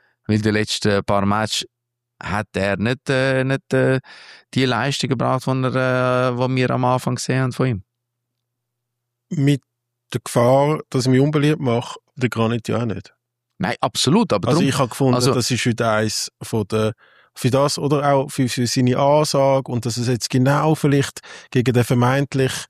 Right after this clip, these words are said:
Speaker 2: schwächere Gegner Katar, wo man, wo man Gefahr, wo er schon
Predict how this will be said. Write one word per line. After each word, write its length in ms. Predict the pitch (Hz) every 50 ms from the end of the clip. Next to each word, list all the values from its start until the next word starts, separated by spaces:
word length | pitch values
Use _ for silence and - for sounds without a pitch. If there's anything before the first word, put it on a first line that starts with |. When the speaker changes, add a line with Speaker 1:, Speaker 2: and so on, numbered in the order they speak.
| _ _ _ _ _ _ _ _
Speaker 2:
schwächere 800 | - - - 131 135 135 - - - 131 123 131 131 127 131 135 - -
Gegner 360 | - 131 131 123 - 127 120 110
Katar, 760 | - - 135 127 127 - _ - 120 120 117 117 117 117 113
wo 100 | 110 110
man, 280 | 113 113 110 110 110 110
wo 200 | 110 113 113 113
man 120 | 113 110 - - _
Gefahr, 520 | - - - 120 120 127 127 127 131 143 127
wo 100 | 117 117
er 220 | 123 127 131 131
schon 280 | 117 - 143 127 127